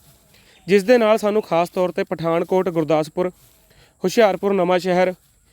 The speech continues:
ਬਲਾਚੌਰ ਦਾ ਏਰੀਆ, ਲੁਧਿਆਣਾ, ਰਾਹੋਂ, ਸਮਰਾਲਾ, ਰੂਪਨਗਰ, ਨੰਗਲ, ਅਨੰਦਪੁਰ ਸਾਹਿਬ, ਭਰਤਗੜ੍ਹ ਤੇ ਲ-, ਮੋਹਾਲੀ,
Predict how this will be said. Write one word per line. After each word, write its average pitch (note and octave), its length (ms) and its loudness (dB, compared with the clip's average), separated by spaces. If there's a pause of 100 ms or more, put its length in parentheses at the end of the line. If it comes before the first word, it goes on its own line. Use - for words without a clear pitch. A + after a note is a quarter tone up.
(240)
ਬਲਾਚੌਰ F#3+ 460 2
ਦਾ G3 100 0
ਏਰੀਆ, F#3+ 340 2 (580)
ਲੁਧਿਆਣਾ, F#3+ 520 2
ਰਾਹੋਂ, F3+ 380 2 (400)
ਸਮਰਾਲਾ, F3 540 2 (460)
ਰੂਪਨਗਰ, F#3 600 0 (1000)
ਨੰਗਲ, F#3 440 2
ਅਨੰਦਪੁਰ F3 300 -2
ਸਾਹਿਬ, F3+ 400 -4 (680)
ਭਰਤਗੜ੍ਹ F#3+ 480 2 (680)
ਤੇ G3 300 2 (120)
ਲ-, F3+ 180 0
ਮੋਹਾਲੀ, F#3 560 0